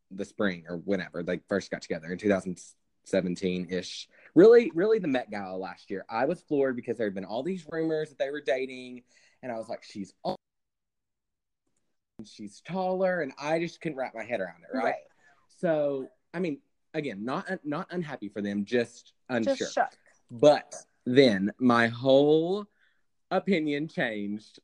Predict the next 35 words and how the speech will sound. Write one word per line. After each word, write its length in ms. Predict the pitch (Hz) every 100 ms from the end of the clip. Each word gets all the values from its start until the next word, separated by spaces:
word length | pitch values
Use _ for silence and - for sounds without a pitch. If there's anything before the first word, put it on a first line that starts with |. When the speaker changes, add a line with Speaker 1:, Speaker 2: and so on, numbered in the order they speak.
| -
Speaker 1:
like, 320 | 120 110 - _ _ _ _
two 220 | - 185 196
hours 340 | 143 131 123
ago. 380 | 107 101 95 104 - _
So 160 | _ 165
they 160 | 143 131
did 220 | 131 135
this 240 | 185 165
whole, 480 | - 165 147 139 135
I 40 | 127
don't 120 | 131
know 60 |
if 100 | 135
you 60 | 156
saw 160 | 143 117
it, 40 |
they 80 | 117
did 140 | 113 110
this 140 | 143
whole 180 | 160 156
Vogue 500 | 117 120 117 110 110 117 _ _ -
interview 380 | 127 120 - 220
Speaker 2:
Yep, 260 | 269 208 -
that's 320 | 254 262 285 294
when 80 |
I 80 | 294
Speaker 1:
about 60 | 285
their 80 | 285
Speaker 2:
decided 300 | 262 247 247
I 40 | 233
Speaker 1:
wedding. 100 | 202
Speaker 2:
loved 260 | 180 -
them, 240 | 180 180 190
literally 400 | 202 208 220 220
today. 480 | - 175 127 180